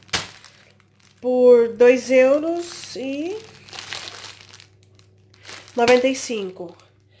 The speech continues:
E o alho, ó, meio quilo de alho, por quatrocentas gramas de alho, por um euro e oitenta e cinco.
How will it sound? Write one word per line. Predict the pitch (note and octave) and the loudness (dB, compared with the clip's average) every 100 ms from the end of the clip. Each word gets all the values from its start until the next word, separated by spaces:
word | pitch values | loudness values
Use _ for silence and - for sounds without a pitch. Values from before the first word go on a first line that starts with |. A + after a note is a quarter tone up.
| - - - | -20 -20 -6
E | B3+ | 2
o | D4 C4+ | 6 8
alho, | C#4 D4+ D#4 C4+ | 8 6 4 2
ó, | A3+ A3 G3+ - - | 0 -2 -6 -8 -4
meio | B3+ C#4+ | -2 -2
quilo | B3+ B3+ | -6 -4
de | B3+ C4 | -2 4
alho, | C4 C#4 D#4+ F4 | 4 6 4 0
por | E4+ C#4 B3+ | 0 0 0
quatrocentas | A#3+ B3 C#4 D#4+ | -4 -2 -4 -2
gramas | C#4 B3 A#3 | -2 -2 -2
de | A#3 | 0
alho, | A#3+ B3 C4+ E4 F#4+ - - - - - - - _ | 0 2 0 0 -6 -10 -20 -20 -20 -20 -20 -20 _
por | B3+ B3 B3+ D4+ F#4+ - - - - _ _ _ _ _ _ _ _ _ _ _ _ _ _ _ _ _ - _ | 6 8 6 4 0 -10 -20 -20 -20 _ _ _ _ _ _ _ _ _ _ _ _ _ _ _ _ _ -20 _
um | - C4 C#4 | -4 2 6
euro | C4 C#4+ E4 | 8 8 6
e | E4+ | 2
oitenta | D#4+ D#4+ D4 | 0 -2 -4
e | D#4+ | -4
cinco. | D#4 - F#3 D#3+ D#3+ | -6 -8 -10 -12 -18